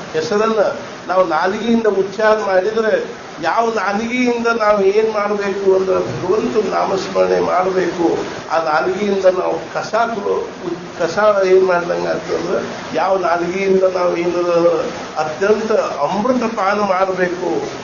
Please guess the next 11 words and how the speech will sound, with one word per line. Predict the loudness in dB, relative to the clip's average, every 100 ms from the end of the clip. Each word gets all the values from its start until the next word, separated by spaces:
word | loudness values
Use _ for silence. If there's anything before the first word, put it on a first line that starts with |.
| -6
ಆ | -2
ನಾಲಿಗೆಯಿಂದ | 0 0 0 0 2 2 2
ನಾವು | 2 2 0 0
ಏನಂತ | 0 2 0 0 0 0 -2 -6 -10 -8
ಹುಳಿ | -4 0 2 2
ಮಜ್ಜಿಗೆ | 2 0 0 -2
ಕುಡ್ದಂಗೆ | 0 0 2 2 2 0
ಆಗ್ತದೆ." | -2 -2 -4 -2 -2 -2 -8 -16 -8
ಅರ್ಥಾತ್ | -6 0 0 0
ಏನು | 0 0
ನಿನ್ನೆ | 0 0 4 4 4